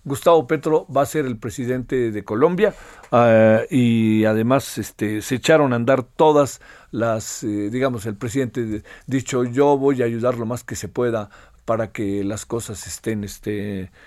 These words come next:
eh, aquí en, en, en, en el cambio de, de presidente sea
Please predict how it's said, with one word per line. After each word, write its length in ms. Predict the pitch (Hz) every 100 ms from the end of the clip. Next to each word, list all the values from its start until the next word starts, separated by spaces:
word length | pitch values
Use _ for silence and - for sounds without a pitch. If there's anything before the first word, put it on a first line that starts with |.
| - -
eh, 340 | 110 101 101 104
aquí 260 | 110 -
en, 220 | 127 127 110
en, 400 | 110 101 98 101
en, 680 | 110 101 98 98 98 95
en 340 | 104 101 98 110
el 140 | 117
cambio 300 | 110 147 127
de, 160 | 110 104
de 260 | 107 117
presidente 560 | 107 113 131 120 123 120
sea 300 | - 123 117